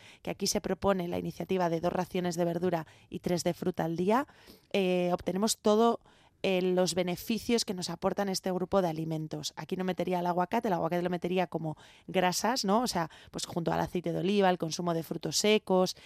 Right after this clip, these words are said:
y todo eso, siempre equilibrado dentro de la ingesta, dentro de la, del plato, con su proteína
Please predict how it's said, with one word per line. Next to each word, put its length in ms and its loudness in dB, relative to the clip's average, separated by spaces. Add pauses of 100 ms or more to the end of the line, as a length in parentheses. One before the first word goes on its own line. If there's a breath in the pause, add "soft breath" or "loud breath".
(140)
y 120 -8
todo 220 4
eso, 280 2 (340 loud breath)
siempre 380 4
equilibrado 880 4
dentro 380 2
de 100 2
la 100 2
ingesta, 520 -2
dentro 260 2
de 100 4
la, 300 2
del 220 0
plato, 380 0
con 180 -6
su 140 -4
proteína 640 0